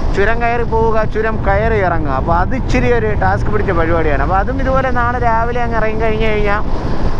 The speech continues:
ആ, രാവിലെ പോയി കഴിഞ്ഞാൽ വൈകുന്നേരം തന്നെ നമുക്ക് എവിടെയെങ്കിലും മടിക്കേരിയിലോ എവിടെയെങ്കിലും റൂം സ്റ്റേ എടുത്ത് അവിടെ കിടക്കാം. അവിടെയൊക്കെ എന്ന് പറഞ്ഞാൽ നാളെ റൂമിന്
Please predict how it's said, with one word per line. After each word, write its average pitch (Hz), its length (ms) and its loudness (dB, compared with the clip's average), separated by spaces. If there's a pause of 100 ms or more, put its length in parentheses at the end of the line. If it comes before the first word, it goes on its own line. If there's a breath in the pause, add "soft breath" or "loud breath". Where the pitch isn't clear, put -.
(140)
ആ, - 20 2 (400)
രാവിലെ 208 500 0 (160)
പോയി 202 180 2
കഴിഞ്ഞാൽ 202 280 0
വൈകുന്നേരം 196 720 0
തന്നെ 175 200 0
നമുക്ക് 175 300 0
എവിടെയെങ്കിലും 175 640 0
മടിക്കേരിയിലോ 170 640 2
എവിടെയെങ്കിലും 160 420 0
റൂം 196 380 0
സ്റ്റേ 170 240 0
എടുത്ത് 170 500 2 (340)
അവിടെ 170 220 2
കിടക്കാം. 180 360 0
അവിടെയൊക്കെ 208 420 0
എന്ന് 208 140 0
പറഞ്ഞാൽ 196 180 0
നാളെ 180 380 2
റൂമിന് 175 440 0